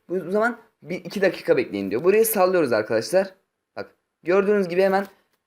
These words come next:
hepsi düşüyor. Az önce iki dakikaydı, şimdi bir dakikaya düştü. Ardından tekrardan kod yazıyorum. Ve bir dakika bekle diyor. Şimdi bir dakika beklemek yerine şimdi aşağıda elli saniye bekleyeceğiz.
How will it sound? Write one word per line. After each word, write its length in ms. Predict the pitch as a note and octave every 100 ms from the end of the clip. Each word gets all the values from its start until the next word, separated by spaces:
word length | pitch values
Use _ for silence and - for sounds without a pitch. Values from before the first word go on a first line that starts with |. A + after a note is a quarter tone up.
| _
hepsi 360 | F#3 F#3+ F#3+ F#3
düşüyor. 320 | D#3+ C#3+ D#3+
Az 40 |
önce 200 | F#3 F3
iki 320 | F3+ - - F3+
dakikaydı, 380 | D#3 D#3 C#3+
şimdi 220 | E3 F3+ D#3+
bir 60 |
dakikaya 320 | D#3 C#3+ C#3+
düştü. 280 | G#2 - F2 - _ _ - G3
Ardından 440 | G3+ E3+ C#3 D#3 - -
tekrardan 460 | G3 F#3+ D#3+ B2+
kod 160 | B2+ A#2+
yazıyorum. 560 | A2 G#2 A2 C#3+ F3+ - _ _ _ _ _ -
Ve 260 | D#3+ F3 - _
bir 120 | F3
dakika 320 | F3 D#3 E3+
bekle 260 | D3 - A#2
diyor. 140 | F2+ - _ _ _
Şimdi 160 | D3+ E3+
bir 80 |
dakika 260 | G#3+ G#3 G#3
beklemek 400 | G3+ G3 A3 A3
yerine 260 | E3+ E3 F#3+
şimdi 240 | F#3 F3
aşağıda 500 | - F#3 G3 D3+ D#3+
elli 340 | - D#3 F3+
saniye 400 | F#3+ F3 C#3 D3
bekleyeceğiz. 580 | D#3+ - A#2+ B2 C3 -